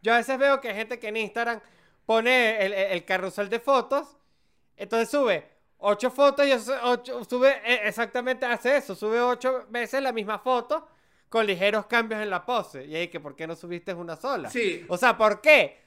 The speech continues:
Speaker 1: Tú, Juan Alberto,
Speaker 2: No,
Speaker 1: que me
Speaker 2: hay
Speaker 1: estás
Speaker 2: que,
Speaker 1: escuchando, que me estás viendo,
Speaker 2: hay que decidir una.
Speaker 1: no subes una sola foto.
Speaker 2: Porque
Speaker 1: Hay que decidir una.
Speaker 2: Porque tomar,
Speaker 1: Hay que decir
Speaker 2: porque
Speaker 1: una.
Speaker 2: tomar decisiones es duro.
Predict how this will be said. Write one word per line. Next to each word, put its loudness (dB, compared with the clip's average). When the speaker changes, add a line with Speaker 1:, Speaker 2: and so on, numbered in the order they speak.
Speaker 1:
Tú, 4
Juan 2
Alberto, 4
Speaker 2:
No, 2
Speaker 1:
que 4
me 0
Speaker 2:
hay 2
Speaker 1:
estás 0
Speaker 2:
que, 4
Speaker 1:
escuchando, -2
que -10
me -6
estás -4
viendo, 0
Speaker 2:
hay -2
que -4
decidir -4
una. -6
Speaker 1:
no -4
subes -6
una -6
sola -6
foto. -14
Speaker 2:
Porque -10
Speaker 1:
Hay 6
que 2
decidir 0
una. -6
Speaker 2:
Porque -8
tomar, -2
Speaker 1:
Hay -2
que -2
decir -4
Speaker 2:
porque 0
Speaker 1:
una. 0
Speaker 2:
tomar -2
decisiones -8
es -12
duro. -8